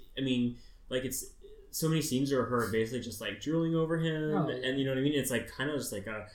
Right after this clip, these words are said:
Speaker 1: this could never work if it was, I mean, work as a man, and, and, I mean, rightfully so, because it is, like, a, it is, like, a,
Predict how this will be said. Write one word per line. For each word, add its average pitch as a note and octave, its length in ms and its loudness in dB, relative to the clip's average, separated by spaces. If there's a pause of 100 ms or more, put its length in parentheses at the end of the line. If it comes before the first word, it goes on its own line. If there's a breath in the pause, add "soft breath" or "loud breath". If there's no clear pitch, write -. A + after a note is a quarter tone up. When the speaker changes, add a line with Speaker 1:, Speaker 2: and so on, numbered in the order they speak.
(480 loud breath)
Speaker 1:
this D3 180 -2
could C3+ 120 0
never C3+ 260 4
work C3+ 120 2
if A#2 80 -6
it - 20 -6
was, B2 100 -2
I C3 60 -2
mean, D3+ 380 6 (300 loud breath)
work C#3 260 2 (120)
as B2 120 -2
a - 20 2
man, C3 300 8
and, A#2+ 320 2
and, G2+ 280 -4
I B2 120 2
mean, A#2 160 0
rightfully A#2+ 320 2
so, D#3+ 260 6
because A2+ 220 2
it A#2 80 2
is, C3+ 180 6
like, G#2+ 220 -2
a, G#2+ 440 -4
it A#2 120 -6
is, B2+ 160 -2
like, G#2+ 200 -6
a, G2+ 320 -8